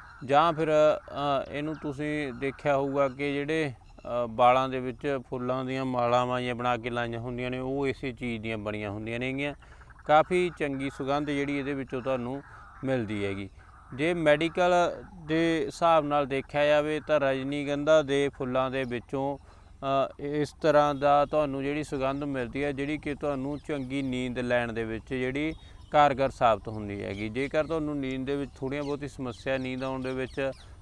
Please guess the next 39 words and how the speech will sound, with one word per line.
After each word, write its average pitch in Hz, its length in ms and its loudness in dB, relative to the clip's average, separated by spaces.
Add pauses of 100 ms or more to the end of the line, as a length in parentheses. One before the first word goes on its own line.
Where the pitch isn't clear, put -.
(140)
ਜੇ 135 180 -2 (160)
ਤੁਸੀਂ 143 280 -2
ਇਹਦੇ 147 160 0
ਫੁੱਲ 127 340 -2
ਆਪਣੇ 131 520 -2
ਸਿਰਹਾਣੇ 131 540 -2
ਰੱਖ 113 260 0
ਸਕਦੇ 123 400 -2
ਹੋਗੇ। 139 320 -4 (400)
ਪੂਰੀ 135 240 -2
ਦੀ 139 60 -2
ਪੂਰੀ 131 360 -4
ਕਲੀ 131 280 -2
ਕੱਟ 127 220 -2
ਕੇ 123 140 -4
ਰੱਖੀ 120 320 -4
ਜਾਂਦੀ 127 280 -2
ਹੈਗੀ 143 240 0 (520)
ਤੇ 156 160 2
ਉਹਦੀ 160 320 -2
ਸੁਗੰਧ 143 400 -2
ਦੇ 156 180 -2
ਨਾਲ 139 280 4
ਜਿਹੜੇ 147 280 -2
ਉਸ 143 200 -6 (100)
ਤਰ੍ਹਾਂ 143 180 -2
ਦੇ 139 120 0
ਹਾਰਮੋਨ 127 580 2
ਤੁਹਾਡੇ 135 480 0
ਬ੍ਰੇਨ 120 380 -4
ਦੇ 123 100 -2
ਵਿੱਚ 123 240 -4
ਐਕਟੀਵੇਟ 120 600 -2
ਹੁੰਦੇ 110 340 -4
ਨੇ, 131 140 -2
ਜਿਨ੍ਹਾਂ 123 360 -4
ਦੇ 127 100 -2
ਨਾਲ 117 240 0
ਚੰਗ-, 113 260 -6